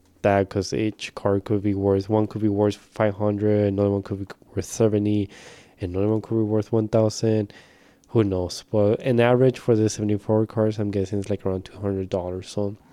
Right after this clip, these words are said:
yeah, he got some expensive cards. They already, uh, caught the guy,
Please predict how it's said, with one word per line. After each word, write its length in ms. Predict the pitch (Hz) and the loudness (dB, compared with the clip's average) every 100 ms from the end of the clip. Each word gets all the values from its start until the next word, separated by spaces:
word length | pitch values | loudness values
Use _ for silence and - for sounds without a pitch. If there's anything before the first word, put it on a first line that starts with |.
| - _ _ _ - - - - | -20 _ _ _ -20 -20 -20 -10
yeah, 260 | 139 151 110 | -4 -2 -2
he 220 | - 127 | -4 -6
got 200 | 123 127 | -6 -4
some 180 | 143 127 | -4 -4
expensive 540 | - - 123 123 117 | -8 -8 -8 -6 -8
cards. 520 | - 131 127 - - - - - - - - - - 135 | -4 -4 -4 -6 -18 -20 -20 -20 -20 -20 -20 -20 -10 2
They 120 | 135 | 4
already, 520 | 139 131 139 135 131 | 6 6 6 6 6
uh, 460 | 117 110 104 98 98 - _ _ _ _ _ _ _ _ _ _ - | 6 2 0 -2 -6 -14 _ _ _ _ _ _ _ _ _ _ 0
caught 340 | 131 120 - | 2 2 0
the 80 | 113 | -4
guy, 640 | 117 117 120 123 123 123 | 2 4 6 6 4 2